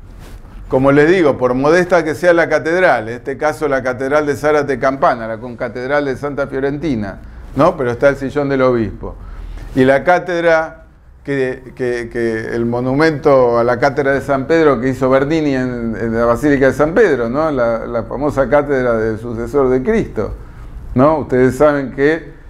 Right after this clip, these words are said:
la Basílica de San Pedro también es catedral, porque el obis-, el obispo de Roma es el mismo papa, ¿no? Bueno, catedral, aclarada la cuestión de la catedral.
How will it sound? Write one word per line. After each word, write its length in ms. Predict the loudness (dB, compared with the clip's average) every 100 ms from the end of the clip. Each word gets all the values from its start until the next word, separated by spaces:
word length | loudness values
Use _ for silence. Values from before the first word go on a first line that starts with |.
| -8
la 120 | 0
Basílica 520 | 2 2 2 2 4 2
de 80 |
San 180 | 4 0
Pedro 260 | 2 2 2
también 280 | -2 -2 -2
es 100 | 0
catedral, 640 | 0 0 0 0 -2 -2
porque 300 | -6 -4 -2
el 100 | 0
obis-, 440 | 2 2 0 -2
el 200 | 0 2
obispo 380 | 2 2 4 4
de 60 | 6
Roma 260 | 4 2
es 80 | -2
el 80 | -4
mismo 260 | -6 -4 0
papa, 440 | 0 0 -6 -14 -20 -20 -20 -20 -20 -20 -20 -16
¿no? 400 | -8 -6 -6 -12 -20 -20 -20 -20 -20 -20 -18 -18 -20 -20 -20 -18 -14 0
Bueno, 340 | 2 2 -2 -12 -4
catedral, 580 | -2 -2 0 2 0 -4
aclarada 540 | -8 -4 0 2 2
la 160 | 2 0
cuestión 320 | -4 -4 -2
de 80 | 0
la 140 | -2
catedral. 580 | -2 -4 -4 -4 -6 -8